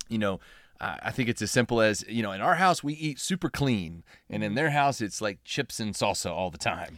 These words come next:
Speaker 2: Yeah. And parallel parenting is more to do with emotional conflict.
Speaker 1: Yeah.
Speaker 2: And so I think whenever,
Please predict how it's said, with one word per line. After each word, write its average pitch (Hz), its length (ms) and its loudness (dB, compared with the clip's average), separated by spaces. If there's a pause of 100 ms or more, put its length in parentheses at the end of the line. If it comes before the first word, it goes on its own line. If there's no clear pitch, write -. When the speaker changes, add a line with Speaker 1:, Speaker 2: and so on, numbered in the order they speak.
(160)
Speaker 2:
Yeah. 185 260 6
And 233 140 2
parallel 349 400 4 (220)
parenting 220 480 2
is 190 160 -2
more 214 240 2
to 214 120 -4
do 196 160 0
with 180 180 0
emotional 180 680 2
conflict. 277 580 2
Speaker 1:
Yeah. 165 360 2
Speaker 2:
And 214 180 0
so 202 400 4 (100)
I 208 120 0
think 247 260 -4
whenever, 190 720 0